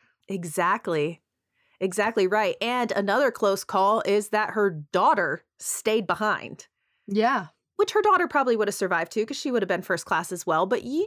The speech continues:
Speaker 1: you don't know. You know, you
Speaker 2: Yeah,
Speaker 1: really can't
Speaker 2: yeah, you never know.
Speaker 1: how those things might have changed. But at least her daughter wasn't subjected to that,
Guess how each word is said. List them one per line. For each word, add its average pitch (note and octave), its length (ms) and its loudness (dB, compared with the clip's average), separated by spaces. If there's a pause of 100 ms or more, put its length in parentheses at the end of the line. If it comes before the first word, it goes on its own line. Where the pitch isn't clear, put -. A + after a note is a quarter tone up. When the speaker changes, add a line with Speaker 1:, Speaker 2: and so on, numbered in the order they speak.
Speaker 1:
you G4 100 2
don't F4+ 180 2
know. F3+ 460 0
You A3+ 100 -6
know, A3 80 -2
you A#3+ 80 6
Speaker 2:
Yeah, G#3+ 100 4
Speaker 1:
really F#3 140 2
can't G#3+ 120 -2
Speaker 2:
yeah, G3+ 200 0
you G#3+ 160 0
never G#3+ 180 0
know. F#3 260 -4 (480)
Speaker 1:
how F#3 300 2
those F3 240 2
things F3+ 240 -2
might F3+ 180 0
have D#3 100 -6
changed. F3 440 -6
But A3+ 120 2
at G#3 100 0
least C#4+ 180 -2
her C#4 100 2
daughter A3 340 2
wasn't A3 300 -2
subjected E3 640 -2
to G3 140 -2
that, D#3 400 -4